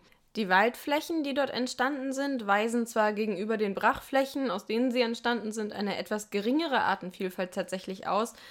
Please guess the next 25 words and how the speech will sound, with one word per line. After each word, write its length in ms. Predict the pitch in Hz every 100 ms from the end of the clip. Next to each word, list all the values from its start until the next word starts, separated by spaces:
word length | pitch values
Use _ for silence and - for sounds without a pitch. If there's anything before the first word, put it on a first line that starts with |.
| -
sind 280 | - 247 254
aber 340 | - 214 202
trotzdem 640 | - 214 269 - - 262 240
nicht 340 | 254 - -
zu 100 | -
unterschätzen, 840 | 220 214 202 220 - - 233 254 - - - _
da 240 | 202 214
die 80 | 214
Bedeutung 560 | 190 202 220 247 247 233
von 180 | 214
Wäldern 460 | 190 233 254 233 220
auch 180 | - 220
in 100 | 208
städtischen 460 | - 233 262 254
Gebieten 420 | 226 202 214 247 208
als 200 | 190 190
Lebensraum 560 | 196 240 220 208 208
für 140 | 208 -
eine 180 | 196 190
Vielzahl 460 | 226 233 233 202
von 180 | 196 190
Pflanzen- 480 | - 196 208 226 190
und 120 | 185
Tierarten 640 | - 214 180 170 175 175 180 - - _ _
dient, 420 | 208 240 320 320